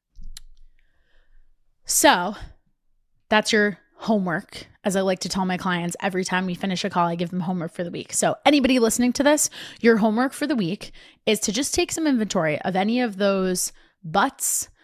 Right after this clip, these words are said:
the well, the howevers that are downplaying your wins and your successes,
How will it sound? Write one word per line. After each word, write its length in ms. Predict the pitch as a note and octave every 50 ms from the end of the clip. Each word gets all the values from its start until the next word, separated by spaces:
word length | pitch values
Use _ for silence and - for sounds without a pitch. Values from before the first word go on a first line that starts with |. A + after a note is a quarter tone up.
| _ _ _ _ _
the 500 | F#3 F#3 G3+ G3 F#3+ F#3+ F#3+ F#3 F3 E3+ - - _ _ _ _ _ _ _ _ _ _ _ _ - - - - -
well, 540 | - G3+ A3+ B3 B3+ B3 B3 B3 B3 B3 A#3
the 120 | F#3+ G3+
howevers 760 | F#3 E3+ G#3 G3 G3+ G#3+ G#3+ A3+ A3 A3+ A#3 A3 - - - - _ _ _ _ _ _ _ _ _ _ _ -
that 140 | - G3+ G#3+
are 100 | G#3+ G#3
downplaying 800 | E3+ - G3+ F#3 G3 G#3+ G#3+ - - A#3 A#3 B3 C4 C4+ C4+ B3+ - - - - - - _ _
your 300 | - F#3 G#3+ A3 G#3+ G#3
wins 520 | F#3+ F#3 F#3+ F#3+ F#3+ F#3+ F#3 F#3 - - - _ -
and 160 | G3+ G3+ F#3+
your 120 | F3+ F3+ F3
successes, 880 | - - F#3 - - G3 E3+ - - F3 C#4 - - - - -